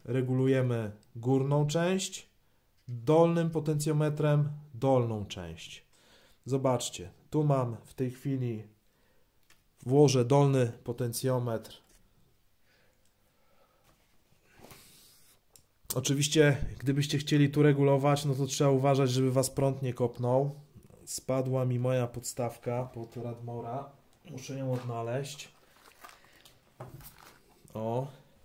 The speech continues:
Teraz będziecie widzieli, czyli dolnym potencjometrem, ja go muszę niestety namierzyć. Regulujemy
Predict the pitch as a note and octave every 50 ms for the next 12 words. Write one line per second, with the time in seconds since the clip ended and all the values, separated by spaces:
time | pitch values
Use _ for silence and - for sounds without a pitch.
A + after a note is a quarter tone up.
0 | - - _ _ _ _ _ _ _ _ _ - - _ _ _ _ - - G#2+
1 | A2+ A#2 G#2+ A2+ A#2 A2+ A2+ A2+ A2 - A2+ A2 A2+ A2 A2 A2+ A2+ A2+ A2 A#2
2 | A#2+ B2 C3 C3+ C3 - - B2 B2 A#2 A2+ B2+ C#3 D3 D3+ D3 C#3+ C#3 C3 B2
3 | A#2 A2+ G#2+ - - A2+ - B2 A#2 A#2 - B2 A#2+ A#2+ B2 B2 B2 B2 A#2+ A#2
4 | A2+ A2 A2 A#2 A#2 A2 A#2+ A2+ A2 G#2 - - A#2 A2+ A2 A2 G#2+ - - A#2+
5 | A2 - - A#2 A2 G#2+ G#2 _ _ _ _ _ _ _ _ _ _ _ _ _
6 | - - A2 A2 A2+ A#2 A#2 A2+ A2 G#2 G#2 A2 A2+ A#2+ C3+ D3 C#3+ - - -
7 | - - _ _ _ _ _ _ _ _ _ _ - _ _ _ _ _ _ _
8 | _ _ _ _ _ _ _ _ _ _ _ _ _ _ _ _ _ _ _ _
9 | _ _ _ _ _ _ _ _ _ _ _ _ _ _ _ _ _ _ _ _
10 | _ _ _ _ _ _ _ _ _ _ _ _ _ _ _ _ _ _ _ _
11 | _ _ _ _ _ _ _ _ _ _ _ _ - B2 A#2 A#2 A2+ A#2+ B2 A#2+
12 | B2 B2 A#2 A#2 A2+ A2+ A2+ A#2 A#2+ B2+ C3+ C#3 D3 D3